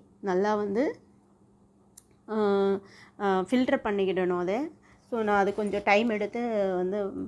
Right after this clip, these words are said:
பண்ணிக்குவேன். அதுக்குன்ட்டு ரொம்ப டைம்லாம் எடுத்துக்க மாட்டேன். முதல்ல வந்து புளி கரைச்சலை வந்துட்டு ரெடி பண்ணி வச்சுட்டேன்னா, ஊற வச்சுட்டு அது ரெடி பண்ணி வச்சுட்டோம்னா வந்துட்டு அது வந்து அதுலேருந்து ஒரு சில மண்ணுலாம் இருந்தது அப்படின்னா ஃபில்டர் பண்ணா கூட அதுல சின்ன சின்ன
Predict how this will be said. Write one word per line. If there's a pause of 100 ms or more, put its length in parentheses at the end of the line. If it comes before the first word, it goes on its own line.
பண்ணிக்குவேன். (100)
அதுக்குன்ட்டு
ரொம்ப
டைம்லாம்
எடுத்துக்க
மாட்டேன். (420)
முதல்ல
வந்து
புளி
கரைச்சலை
வந்துட்டு
ரெடி
பண்ணி
வச்சுட்டேன்னா, (220)
ஊற
வச்சுட்டு
அது
ரெடி
பண்ணி
வச்சுட்டோம்னா (100)
வந்துட்டு (420)
அது
வந்து
அதுலேருந்து
ஒரு
சில
மண்ணுலாம்
இருந்தது
அப்படின்னா
ஃபில்டர்
பண்ணா
கூட
அதுல
சின்ன
சின்ன